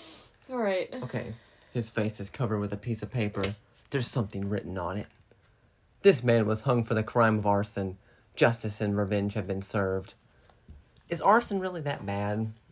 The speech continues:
Speaker 2: honestly? That's pretty low-tier crime, if you ask me.
Speaker 1: Oh.
Speaker 2: I mean, is it? Oh, I guess you're destroying a whole person, like,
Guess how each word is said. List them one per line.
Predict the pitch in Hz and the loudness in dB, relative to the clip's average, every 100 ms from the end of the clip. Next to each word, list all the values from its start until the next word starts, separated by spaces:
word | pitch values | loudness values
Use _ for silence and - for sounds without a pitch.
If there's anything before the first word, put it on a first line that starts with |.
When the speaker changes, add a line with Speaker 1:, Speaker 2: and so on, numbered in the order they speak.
| _ | _
Speaker 2:
honestly? | 104 110 107 117 113 127 131 - _ _ _ _ _ _ _ _ _ _ _ _ | -4 -4 -4 -4 -4 -6 -10 -18 _ _ _ _ _ _ _ _ _ _ _ _
That's | 131 | -10
pretty | - 185 | -4 -2
low-tier | 139 120 117 123 107 | 2 2 2 2 0
crime, | - 104 104 104 | 0 -2 -2 -2
if | 104 | -4
you | 101 | -4
ask | 98 - | -4 -8
me. | 95 98 123 _ _ _ - _ _ _ _ _ | -10 -10 -14 _ _ _ -20 _ _ _ _ _
Speaker 1:
Oh. | - 254 - _ _ _ _ _ 156 | 0 0 0 _ _ _ _ _ -4
Speaker 2:
I | |
mean, | 175 170 | -4 -4
is | - 202 | -4 -4
it? | 220 202 | -4 -6
Oh, | 160 160 165 160 | -4 -4 -2 -4
I | 156 | -4
guess | 170 180 | -6 -6
you're | 156 | -6
destroying | 131 - 131 | -6 -2 0
a | 120 | 0
whole | 127 120 | 2 0
person, | 127 113 113 107 | 0 0 0 -2
like, | 104 | -2